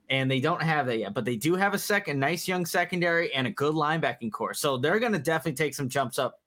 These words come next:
too. But if Justin Fields actually takes the, the steps that we think he's capable of taking, and with that rushing attack, with better offensive line play, they can be, they can be a scary offense too. So I'm gonna, I'm gonna go offense, but I think it's closer than,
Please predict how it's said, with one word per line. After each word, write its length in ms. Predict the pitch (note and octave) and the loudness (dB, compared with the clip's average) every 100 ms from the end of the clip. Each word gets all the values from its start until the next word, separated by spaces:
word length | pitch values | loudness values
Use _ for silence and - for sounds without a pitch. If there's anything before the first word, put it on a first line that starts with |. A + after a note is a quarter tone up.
| _ | _
too. 320 | - E3 A2 - - _ _ _ | 0 2 0 -4 -20 _ _ _
But 140 | C#3+ | 0
if 80 | C3 | 0
Justin 360 | C3 F3 G#3 G#3+ | 2 0 2 0
Fields 300 | - G3 D#3+ | 2 2 2
actually 360 | D3+ D#3 E3 | 0 0 -2
takes 420 | C3 D3+ C#3+ C3 - | -2 0 0 -4 -4
the, 260 | C#3 A#2+ - _ | -2 -2 -6 _
the 80 | - | -6
steps 420 | A2+ - D#3 D#3 D3+ | -4 0 0 0 0
that 100 | A2+ | -2
we 140 | C#3 | -2
think 220 | D3+ E3+ | -2 -2
he's 140 | E3 D#3 | -2 -2
capable 300 | D#3+ C#3+ D3 | -2 0 -2
of 100 | C3+ | 0
taking, 480 | D3 D3 A2+ F#2 - _ _ _ _ _ _ _ _ - | -2 -2 -4 -8 -12 _ _ _ _ _ _ _ _ -2
and 120 | B2 | 0
with 160 | C3+ C3+ | 0 2
that 180 | F3+ | 2
rushing 360 | F3+ F#3+ G3 E3+ | 2 2 0 0
attack, 460 | B2 B2 G#2+ F#2+ - | 0 0 0 -2 -6
with 180 | A2+ C3 | -4 -2
better 200 | C#3+ E3+ | 0 2
offensive 420 | E3+ E3+ F#3 E3 | 2 2 0 0
line 240 | D3 E3 G3 | 0 0 0
play, 460 | - C3 A2+ G#2 - _ _ _ _ _ _ _ _ _ - | 0 0 0 -4 -10 _ _ _ _ _ _ _ _ _ -10
they 240 | A2+ A#2+ | -2 0
can 180 | E3+ G#3 | 2 2
be, 260 | F#3+ F#3+ F#3 | 4 4 2
they 180 | D3 D#3+ | 2 0
can 140 | G3 | 2
be 100 | F#3 | 0
a 40 | |
scary 340 | F3+ - F3 F3 | 0 2 2 4
offense 440 | E3 D#3+ E3+ D#3+ | 4 2 0 -2
too. 280 | - C3 E2+ - _ _ | 0 -2 -2 -10 _ _
So 100 | A2 | 0
I'm 220 | A2+ C#3 | 2 2
gonna, 140 | E3+ | 2
I'm 140 | D#3 E3 | 2 2
gonna 140 | G3+ | 2
go 280 | G#3 A3+ A3+ | 4 6 6
offense, 300 | A3+ F3+ C3 | 4 0 0
but 140 | E3 | 2
I 40 | D#3 | 2
think 220 | D#3+ C4 | 2 -2
it's 100 | C4 | -2
closer 680 | - - A#3 B3 B3+ G#3+ F3+ | -4 0 2 2 0 0 2
than, 340 | D#3+ D#3+ D3 | 2 0 -2